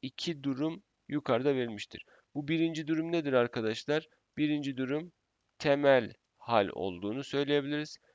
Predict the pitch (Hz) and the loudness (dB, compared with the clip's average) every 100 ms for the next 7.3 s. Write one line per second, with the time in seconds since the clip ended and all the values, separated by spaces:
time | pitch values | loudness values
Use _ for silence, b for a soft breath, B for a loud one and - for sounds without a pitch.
0 | _ - 135 156 143 127 113 107 120 165 | _ -16 -8 -6 -6 -4 -4 -4 0 2
1 | 175 - _ _ - 165 156 156 - 127 | 2 -4 _ _ -2 -2 0 -2 -4 0
2 | 95 87 67 - _ _ _ _ _ _ | 2 2 -2 -12 _ _ _ _ _ _
3 | _ _ _ - 131 131 131 123 110 - | _ _ _ -10 -6 -4 -4 0 0 0
4 | 127 156 127 131 120 104 117 156 - 135 | -2 -2 0 4 4 4 -2 -6 -6 -2
5 | 120 113 127 139 117 101 87 95 123 143 | -2 -2 -6 -4 -4 -2 -4 -4 -2 -2
6 | 165 175 165 131 110 135 143 147 127 - | -2 -4 -4 -4 -2 0 2 2 0 -2
7 | 135 170 | -4 -4